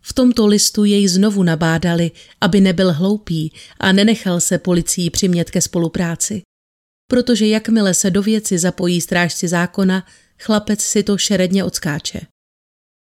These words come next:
Tentokrát též vyslovili konkrétní požadavek. Chce-li rodina Rossových ještě někdy vidět Charlieho živého, musí zaplatit dvacet tisíc dolarů.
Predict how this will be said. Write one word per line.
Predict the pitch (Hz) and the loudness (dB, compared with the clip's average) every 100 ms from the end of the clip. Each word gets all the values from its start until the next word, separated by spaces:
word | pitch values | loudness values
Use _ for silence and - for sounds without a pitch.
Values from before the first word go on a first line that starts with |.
| _ | _
Tentokrát | - 202 196 190 196 185 196 | 0 2 2 0 0 0 -2
též | - 185 175 | 0 0 2
vyslovili | 170 - 185 170 170 | 0 0 0 0 0
konkrétní | 180 170 175 170 180 | 0 0 0 0 -2
požadavek. | 175 190 185 170 170 180 - - _ _ _ _ _ _ _ | -2 -2 -2 -4 -6 -10 -14 -20 _ _ _ _ _ _ _
Chce-li | - - 240 254 247 | -6 0 2 4 4
rodina | 214 185 180 175 | 2 2 2 2
Rossových | 185 - 185 190 185 | 0 -2 -2 -4 -4
ještě | 190 180 - | -2 -2 0
někdy | 180 175 175 175 | 0 0 0 0
vidět | 175 170 - | -2 -4 -4
Charlieho | - 160 160 165 160 | -2 -2 0 -2 -2
živého, | 160 180 202 196 208 208 _ _ _ _ _ - | -2 -2 0 -2 -2 -4 _ _ _ _ _ -2
musí | 202 - 185 | 0 2 0
zaplatit | 196 185 196 190 - 190 | 0 -2 -2 -2 -2 -4
dvacet | 180 175 165 190 - | -2 -2 -2 -4 -8
tisíc | - - 185 175 | -8 -4 -4 -4
dolarů. | - 165 147 180 | -2 -2 -4 -6